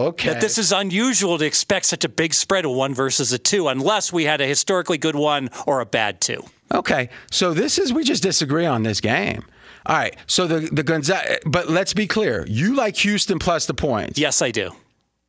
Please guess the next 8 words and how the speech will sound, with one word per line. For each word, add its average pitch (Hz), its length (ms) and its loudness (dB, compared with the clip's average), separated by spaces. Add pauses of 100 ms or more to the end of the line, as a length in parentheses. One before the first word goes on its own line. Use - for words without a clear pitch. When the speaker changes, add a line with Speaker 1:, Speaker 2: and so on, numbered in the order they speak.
(300)
Speaker 1:
I 160 180 4
like, 180 360 0
I 190 300 2
like 151 580 0 (120)
Baylor 123 680 0 (2000)
laying 160 260 2
the 113 100 -4
points. - 540 -4